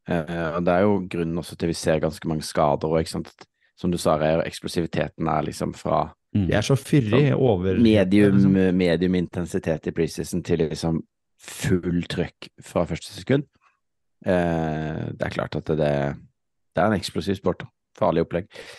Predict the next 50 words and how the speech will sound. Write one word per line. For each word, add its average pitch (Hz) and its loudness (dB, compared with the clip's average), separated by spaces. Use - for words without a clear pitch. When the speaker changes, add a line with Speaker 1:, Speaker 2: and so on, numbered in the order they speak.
Speaker 1:
Men, 123 6
eh, 104 6
ja, 50 -2
jeg - -4
tenker 90 -2
jo 60 0
at - -8
denne 95 0
kampen 98 0
var 101 0
viktigere 90 0
å 87 0
vinne 82 -2
for 82 -4
Lions 82 -6
enn 85 -2
den 82 -2
var 78 -2
for 82 -6
Chiefs, - -4
da. 107 -8
Chiefs - 0
kommer, 82 2
ikke - -4
sant? - -4
De - -2
tapte - -2
jo - -16
en 76 -4
kamp 76 -4
i 76 -8
fjor 73 -2
mot 73 -6
Colts, - -6
av 82 0
alle. 92 2
Speaker 2:
Ja, 95 2
Speaker 1:
Av 92 4
Speaker 2:
ja. 80 2
Speaker 1:
de - -8
tre 76 0
de - -2
tapte - -8
i - -8
fjor, 69 0
eller 85 2
noe, 92 -2
ikke - -6
sant? 82 -2
Altså, 90 -2